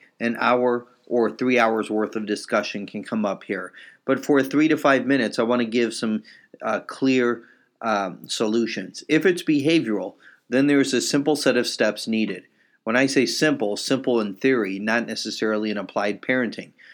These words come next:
Yes, things are hard, and you may need help from the other parent. If you are a single parent, talking about the solutions with a friend may be needed. Remember, a healthy parent stays above the moment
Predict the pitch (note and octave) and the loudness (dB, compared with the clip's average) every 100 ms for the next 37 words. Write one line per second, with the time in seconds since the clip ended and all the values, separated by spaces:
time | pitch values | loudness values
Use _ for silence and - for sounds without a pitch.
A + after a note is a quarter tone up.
0 | - - B2+ - C#3+ C#3+ C3 G#2+ - A#2+ | -14 0 0 2 2 2 2 -2 0 -2
1 | F#2 - - - - A#2+ B2 C3 C#3 C3+ | -2 -8 -20 -20 -6 -2 2 4 4 4
2 | C3+ A#2 A2+ - A2+ A2 G#2+ G#2 - C#3+ | 2 0 0 -2 -2 0 0 -2 -2 -2
3 | G2+ - _ _ _ - - C3 A#2 G#2+ | -2 -10 _ _ _ -10 -2 2 2 2
4 | - D3+ C#3+ A#2 A#2 G#2+ B2+ C3+ - _ | 0 2 2 0 -2 -2 -4 -8 -20 _
5 | - B2 B2 C3+ B2 A#2+ A2 A2+ A#2+ B2 | 0 0 2 2 2 2 0 -2 0 0
6 | A#2 B2 A2 A#2 A2 G#2+ B2+ C3 B2+ A2 | 0 -4 -2 0 0 -2 0 2 0 -2
7 | A#2 A#2 A#2 A2+ B2+ B2 - - A2 B2 | 0 0 2 2 0 0 -4 -4 0 2
8 | C3+ A2 G#2 A2+ B2 C#3+ C3+ B2+ A#2+ G2+ | 2 0 0 0 0 0 0 -2 -2 -4
9 | - B2 A#2 G#2+ G2 A2 E3 E3+ B2 G#2 | -4 -2 0 -2 0 2 2 2 0 0
10 | F#2+ F#2+ G2+ | -4 -8 -14